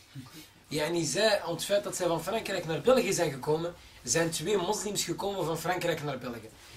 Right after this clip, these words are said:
En heel België is kafir. Zij zijn, zijn hun, zij zijn hun eigen vrouwen vergeten in de auto.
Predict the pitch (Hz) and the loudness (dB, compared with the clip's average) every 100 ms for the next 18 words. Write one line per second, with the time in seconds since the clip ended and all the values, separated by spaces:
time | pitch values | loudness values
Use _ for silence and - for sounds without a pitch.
0 | - 139 139 156 233 165 214 170 170 - | -8 -4 2 6 6 8 4 4 0 0
1 | 147 120 107 - - - - - - - | -2 -4 -8 -14 -20 -20 -20 -20 -14 -10
2 | 180 220 214 196 175 180 170 151 196 - | -4 -2 -2 -4 -6 -8 -8 -6 -6 -6
3 | 202 175 185 196 165 170 214 170 151 143 | -6 -6 -4 -4 -2 0 0 0 -2 -4
4 | 190 175 160 170 - 123 | -4 -2 0 0 0 -4